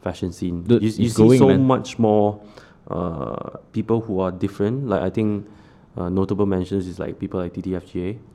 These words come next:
Speaker 1: You get what I mean?
Speaker 2: Mm.
Speaker 1: He has his own style. You know, take it to the
Speaker 2: Yeah.
Speaker 1: streets. That whole thing, it's, uh, pretty interesting as
Speaker 2: Mm.
Speaker 1: well. You got the likes of, of course, Tariq Jeans
Speaker 2: Tariq
Speaker 1: and
Speaker 2: Jeans,
Speaker 1: a few
Speaker 2: man.
Speaker 1: other designers like Casey Khan, Joe Chia.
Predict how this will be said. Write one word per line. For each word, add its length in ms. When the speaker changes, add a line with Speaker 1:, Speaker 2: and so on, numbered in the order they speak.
Speaker 1:
You 60
get 40
what 60
I 40
mean? 140
Speaker 2:
Mm. 260
Speaker 1:
He 100
has 160
his 100
own 160
style. 340
You 80
know, 100
take 180
it 80
to 80
the 60
Speaker 2:
Yeah. 40
Speaker 1:
streets. 380
That 120
whole 160
thing, 220
it's, 240
uh, 120
pretty 260
interesting 400
as 100
Speaker 2:
Mm. 60
Speaker 1:
well. 200
You 80
got 140
the 40
likes 200
of, 80
of 180
course, 240
Tariq 300
Jeans 420
Speaker 2:
Tariq 260
Speaker 1:
and 100
Speaker 2:
Jeans, 160
Speaker 1:
a 20
few 80
Speaker 2:
man. 80
Speaker 1:
other 140
designers 440
like 220
Casey 260
Khan, 400
Joe 180
Chia. 480